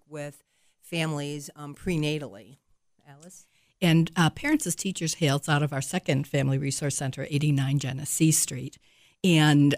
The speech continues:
Speaker 2: um, we actually can work with families from the time that they are expecting parents, um, up until their children,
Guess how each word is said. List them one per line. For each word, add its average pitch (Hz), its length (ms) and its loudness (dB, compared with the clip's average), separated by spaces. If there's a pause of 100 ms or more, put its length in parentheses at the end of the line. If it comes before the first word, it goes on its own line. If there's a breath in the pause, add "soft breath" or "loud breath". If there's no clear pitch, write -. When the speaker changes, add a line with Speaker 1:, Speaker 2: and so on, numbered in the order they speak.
Speaker 2:
um, 139 480 4 (560 loud breath)
we 190 180 6
actually 175 340 2
can 160 200 2
work 156 240 2
with 147 140 -2
families 143 580 0 (140)
from 135 320 2
the 135 100 -6
time 160 300 -2
that 160 140 0
they 139 180 -4
are 131 100 -4
expecting - 580 -4
parents, 131 680 -8 (340 soft breath)
um, 151 300 4
up 185 160 -4
until 190 260 2
their 156 140 -2
children, 139 580 -2